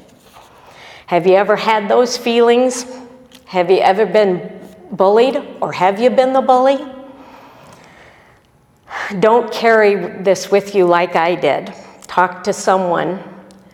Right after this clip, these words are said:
share with someone, even in the act of reconciliation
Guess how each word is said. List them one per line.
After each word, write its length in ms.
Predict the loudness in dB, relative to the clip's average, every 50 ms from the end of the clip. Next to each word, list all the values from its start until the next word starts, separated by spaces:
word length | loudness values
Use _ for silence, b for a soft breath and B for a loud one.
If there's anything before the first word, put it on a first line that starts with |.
| _ -16
share 500 | -12 -8 -2 0 2 4 4 4 4 4
with 180 | 4 2 0
someone, 500 | -2 -2 -2 -2 -2 -2 -4 -6 -8 -10 -12 -16 -12 -4
even 340 | -2 0 2 4 4 4 4
in 140 | 4 4
the 120 | 4 2 2
act 280 | 2 0 0 -2 -4
of 80 | -2 0
reconciliation 1120 | 0 0 0 -2 -4 -6 -4 -2 0 2 2 2 2 2 0 -2 -4 -4 -4 -6 -6 -6